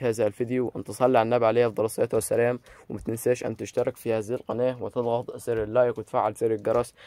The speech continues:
عشان يوصلك كل جديد وغريب في هذه القناة. طبعًا هنقول لكم الأسعار بالتفاصيل إن شاء الله في هذا الفيديو، هنقول لكم أسعار الذكور وأسعار الخرفان الصغيرة، وهنقول لكم الأسعار بالظبط. لازم تتابع الفيديو للآخر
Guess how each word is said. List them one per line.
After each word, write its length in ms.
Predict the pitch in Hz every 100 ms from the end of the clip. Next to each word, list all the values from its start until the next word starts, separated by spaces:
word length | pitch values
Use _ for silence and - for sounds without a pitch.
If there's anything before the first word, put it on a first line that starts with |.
| - -
عشان 260 | - 127
يوصلك 340 | 120 - 123 117
كل 220 | 120 113
جديد 300 | 107 117 113
وغريب 340 | 107 110 120
في 160 | - 110
هذه 160 | 101 120
القناة. 420 | - 120 120 131 _ - _
طبعًا 320 | 123 120 117 110
هنقول 280 | - 120
لكم 280 | 131 127 123
الأسعار 520 | 113 110 - 101 123
بالتفاصيل 640 | 101 123 - 107 101 123 117
إن 60 |
شاء 260 | 113 123 117
الله 200 | 110 120
في 180 | - 107
هذا 180 | 110 104
الفيديو، 440 | 120 120 127 123 - - -
هنقول 260 | 113 113 117
لكم 260 | 123 117
أسعار 440 | 110 113 110 117 -
الذكور 540 | 113 - 110 131 127 123 _ _ -
وأسعار 600 | 110 110 107 120 - 110
الخرفان 460 | - 107 127 120 -
الصغيرة، 540 | - 110 117 127 127
وهنقول 420 | 107 110 104 120
لكم 200 | 123 123
الأسعار 360 | 113 107 98 120
بالظبط. 280 | 117 123 - _ _ _ _ _ -
لازم 300 | 113 117 120
تتابع 340 | - 131 120 113
الفيديو 340 | - 120 120
للآخر 500 | 113 120 123 135